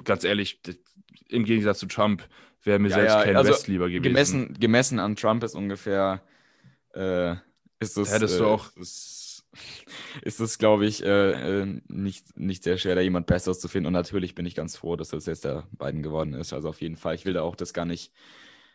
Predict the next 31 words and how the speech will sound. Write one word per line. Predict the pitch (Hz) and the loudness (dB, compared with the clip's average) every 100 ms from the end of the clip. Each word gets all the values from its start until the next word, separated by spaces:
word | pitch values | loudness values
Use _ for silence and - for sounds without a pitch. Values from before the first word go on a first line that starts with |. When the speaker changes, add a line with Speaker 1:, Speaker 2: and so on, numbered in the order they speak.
| _ _ | _ _
Speaker 2:
gar | - 95 | 0 2
nicht, | 95 - | 2 -2
äh, | 60 90 | -2 -2
irgendwie, | - 92 92 85 87 85 87 - - _ _ _ | -2 -2 -4 -4 -2 -2 -2 -6 -16 _ _ _
ähm, | - 90 85 85 73 - | -4 0 0 0 -4 -10
die, | - 90 85 | -8 -6 -4
die | 87 82 | -4 -4
Brisanz | 101 101 95 104 104 | -2 0 2 2 0
dieser, | 95 92 90 87 90 - | -2 2 2 2 -2 -12
dieser | - 92 85 | -4 -2 0
Wahl | 87 87 87 | 2 2 0
will | 90 | -4
ich | - | -6
gar | - 87 | -4 -4
nicht | 92 | -4
irgendwie, | 82 82 85 82 | -8 -6 -6 -6
äh, | 80 - 82 85 90 _ _ _ _ _ _ _ _ _ _ _ _ - - - | -6 -6 -8 -8 -14 _ _ _ _ _ _ _ _ _ _ _ _ -20 -20 -12
Speaker 1:
Runterspielen. | 98 80 85 95 95 | -10 -8 -8 -8 -10
Speaker 2:
ähm, | - _ _ - | -14 _ _ -14
runterspielen. | 107 98 - 90 87 92 98 - _ | -10 -10 -8 -2 0 0 -2 -8 _
Ähm, | 87 90 87 87 80 | -4 -2 0 -2 -4
das | 87 87 | -6 0
war | 82 90 | 2 2
jetzt | 90 | 0
ja | 90 | -2
doch | 78 85 87 - | 0 0 -2 -10
ziemlich, | - 90 85 82 - - | -8 -6 -4 -6 -10 -10
äh, | 78 82 | -8 -8
ziemlich | - 90 87 | -6 -6 -2
wichtig, | 95 - 85 | -4 -4 -6
dass, | 85 82 - | -6 -6 -12